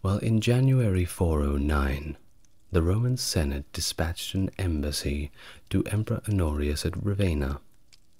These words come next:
advocating for a diplomatic resolution with the Goths. They proposed offering Roman aristocratic children as hostages to Alaric,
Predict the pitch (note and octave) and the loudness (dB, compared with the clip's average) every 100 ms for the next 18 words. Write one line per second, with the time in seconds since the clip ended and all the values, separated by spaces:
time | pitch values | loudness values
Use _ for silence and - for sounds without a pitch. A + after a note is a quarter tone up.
0 | - - - D#2+ C#2+ D2 - C#2+ C#2+ D2+ | -20 -20 -4 -2 0 -2 -2 -4 -2 -2
1 | F#2+ - D#2 D#2 E2+ G#2 - A2 G#2 F#2 | -2 -2 -2 -2 -2 -4 -2 0 2 2
2 | F2 D2 - - E2+ D#2 E2+ F#2 A2 F#2 | 2 0 -4 -4 -2 0 0 0 0 0
3 | D2+ D#2 D2 D#2 D#2+ F#2+ F#2+ D#2+ D2 - | -2 -4 -4 -6 -4 -2 0 -2 -4 -10
4 | - - - - - - - - - - | -14 -16 -20 -20 -20 -20 -20 -20 -20 -20
5 | - - - - - - - - B2 C3 | -20 -20 -20 -20 -20 -20 -6 0 0 0
6 | C3 D3+ D#3 D#3+ - A2+ G#2+ G#2+ G2+ G2 | -2 -2 0 -4 -2 -2 0 0 0 0
7 | F#2+ - - G2 G2+ G2+ G2+ G2+ G2 - | -4 -6 -4 2 2 2 2 0 0 0
8 | F2+ E2+ - F#2+ - F2 D2 - D2+ - | 0 0 -2 -4 -4 -2 -2 -4 -8 -10
9 | - - A2 F2+ C#2+ D2+ C#2+ C#2+ D2 - | -8 -2 -2 -2 -2 -2 0 -2 -4 -2
10 | F#2+ - - A2 G2 - D2 D2 C#2+ - | -4 -4 -4 -2 -2 -4 -4 -2 -4 -2
11 | D#2+ C#2+ C#2+ D2 C#2 | 0 0 0 -2 -4